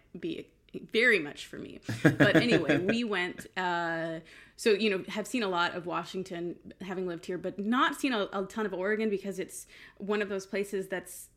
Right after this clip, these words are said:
Speaker 1: you know, like a lot of things I think that people haven't explored that aren't quite in their backyards, but close to their
Speaker 2: Mm-hmm.
Speaker 1: backyards. It's one of those things where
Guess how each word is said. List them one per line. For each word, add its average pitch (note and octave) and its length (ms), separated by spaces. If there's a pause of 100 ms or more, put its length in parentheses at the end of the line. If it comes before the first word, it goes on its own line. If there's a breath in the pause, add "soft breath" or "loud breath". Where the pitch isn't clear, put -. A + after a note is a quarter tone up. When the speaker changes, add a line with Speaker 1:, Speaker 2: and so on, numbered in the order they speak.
(120)
Speaker 1:
you G3+ 140
know, F3+ 300
like G3 160
a F#3+ 60
lot F3 200
of G#3+ 80
things F#3+ 240
I E3 120
think F3+ 160
that D#3 120
people F#3 220
haven't F3 300
explored F3 580
that D#3+ 160 (240 loud breath)
aren't - 300
quite A3 360
in C4 60
their B3+ 140
backyards, A3+ 580
but - 160 (320)
close F#3+ 400
to A#3 100
their A3 160
Speaker 2:
Mm-hmm. A3+ 220
Speaker 1:
backyards. A3 480 (280 loud breath)
It's - 300
one F#3 160
of F3+ 80
those F3+ 200
things F3+ 420
where F3 240